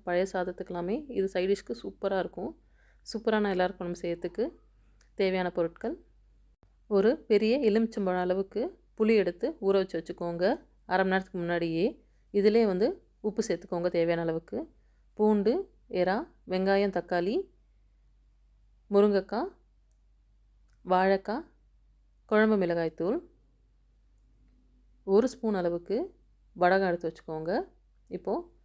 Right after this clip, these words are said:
நாலு பெரிய வெங்காயத்தை இந்த மாதிரி சின்ன சின்னதா கட் பண்ணிக்கலாம். ஒரு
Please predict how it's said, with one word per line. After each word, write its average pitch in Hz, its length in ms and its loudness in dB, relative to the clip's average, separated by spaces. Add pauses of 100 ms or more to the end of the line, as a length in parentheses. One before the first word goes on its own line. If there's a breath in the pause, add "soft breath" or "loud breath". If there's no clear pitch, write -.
(220)
நாலு 220 260 4
பெரிய 196 160 4 (100)
வெங்காயத்தை 175 420 -2 (280)
இந்த 190 180 -2
மாதிரி 190 160 -4 (340)
சின்ன 214 220 0
சின்னதா 190 300 -6 (260)
கட் 180 160 -8
பண்ணிக்கலாம். 175 400 -6 (4000)
ஒரு 254 100 4